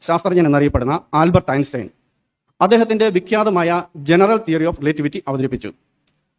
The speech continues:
അതിനുശേഷം അദ്ദേഹം അതിനെ ഗണിതപരമായി നിർദ്ധരിച്ചപ്പോൾ അതിന് ഫീൽഡ് ഇക്വേഷൻ എന്നാണ് പറയുന്നത്. ആ ഇക്വേഷൻ അനുസരിച്ച് പ്രപഞ്ചം ഇതേപോലെ സ്റ്റാറ്റിക് ആയിട്ട് നിലനിൽക്കില്ല,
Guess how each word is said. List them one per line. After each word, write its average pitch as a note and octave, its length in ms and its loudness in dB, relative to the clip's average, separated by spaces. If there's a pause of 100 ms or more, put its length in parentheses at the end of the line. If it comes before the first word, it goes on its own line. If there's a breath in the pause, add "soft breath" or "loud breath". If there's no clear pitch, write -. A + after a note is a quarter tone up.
(140)
അതിനുശേഷം A3+ 480 0
അദ്ദേഹം G3 260 2
അതിനെ F3+ 140 4
ഗണിതപരമായി F#3 600 2
നിർദ്ധരിച്ചപ്പോൾ D3+ 580 -4 (600)
അതിന് F3+ 480 0 (180)
ഫീൽഡ് A3 220 2
ഇക്വേഷൻ F#3+ 320 0
എന്നാണ് D3 200 -2
പറയുന്നത്. A#2+ 340 -4 (460)
ആ F#3+ 100 4
ഇക്വേഷൻ A3+ 400 0
അനുസരിച്ച് F#3+ 340 0
പ്രപഞ്ചം F3 420 -2
ഇതേപോലെ E3 360 0
സ്റ്റാറ്റിക് E3+ 420 -2
ആയിട്ട് C#3+ 200 2
നിലനിൽക്കില്ല, C3+ 460 -4